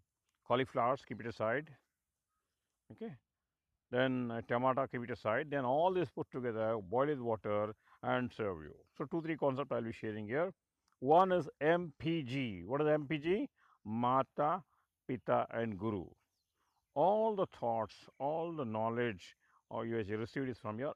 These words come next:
M P G. That becomes a basic D N A pattern. Basic D N A pattern.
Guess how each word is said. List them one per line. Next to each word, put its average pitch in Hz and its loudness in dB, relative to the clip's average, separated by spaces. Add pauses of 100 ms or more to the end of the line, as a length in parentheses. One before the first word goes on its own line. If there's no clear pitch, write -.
M 110 -4
P 98 -8
G. 90 -8
That 143 2
becomes 117 -6
a 110 -8
basic 123 -6
D 101 -6
N 101 -6
A 95 -10
pattern. 85 -10 (1700)
Basic 160 -2 (200)
D 101 -8
N 98 -8
A 92 -10
pattern. 85 -14